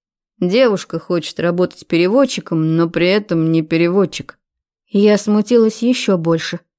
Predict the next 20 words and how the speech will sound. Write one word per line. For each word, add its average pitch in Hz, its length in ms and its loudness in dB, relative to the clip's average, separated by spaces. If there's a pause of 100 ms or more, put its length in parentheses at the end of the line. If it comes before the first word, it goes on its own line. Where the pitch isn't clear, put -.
(180)
покраснела. 170 840 -2 (400)
Вот 196 140 -2
зачем 247 440 0
пошла 226 420 0
на 233 100 2
поводу 185 400 0
у 240 60 4
Маши 202 400 0
и 180 60 -2
полезла 185 600 0
сюда? 160 400 -6 (360)
Мой 247 240 2
потолок — 247 640 2
торговля 196 460 2
трусами. 214 600 -2 (440)
Мужик 240 380 2
позвал 226 380 2
меня 226 260 2
за 214 80 0
собой. 208 500 -2